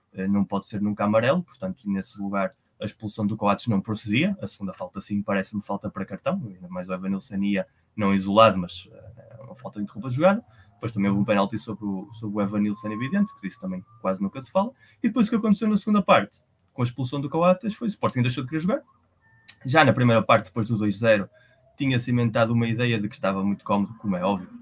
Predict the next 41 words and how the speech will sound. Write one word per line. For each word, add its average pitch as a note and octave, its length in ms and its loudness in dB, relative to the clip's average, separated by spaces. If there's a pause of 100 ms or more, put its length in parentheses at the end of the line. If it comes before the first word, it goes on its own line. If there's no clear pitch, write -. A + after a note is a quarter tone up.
(140)
com G2 80 -8
o F#2+ 40 -10
resultado F#2+ 520 -6
a F#2 40 -8
favor G2+ 440 -4
dessa G2 240 -4
natureza G2+ 500 -4
e G2 40 -4
não, G2 200 -6
não G#2 160 -4
quis G#2 160 -10
jogar G#2+ 280 -4
muito A2+ 240 -2
à A#2 80 0
bola, C#3+ 200 0
mas A2 140 -2
na F#2 60 -10
segunda F2+ 260 -18
parte - 240 -16
já F#2 80 -10
diretamente F#2+ 540 -8 (360)
a G#2+ 120 -4
bola G2+ 400 2 (200)
não A2+ 200 4
interessava A2 440 4
nada C#3+ 240 2
e D3+ 40 2
aquilo, C#3+ 360 -2 (240)
eu G#2 120 -2
disse G#2 240 -2
na B2 60 2
altura, D3+ 340 0
aquilo E3+ 160 -4
parecia B2+ 260 -4
mais B2 180 4
ultraofenso C3 600 2
do B2+ 80 -2
que A#2 80 -6
o - 20 -2
campeão G2+ 300 2
nacional. G2 400 -2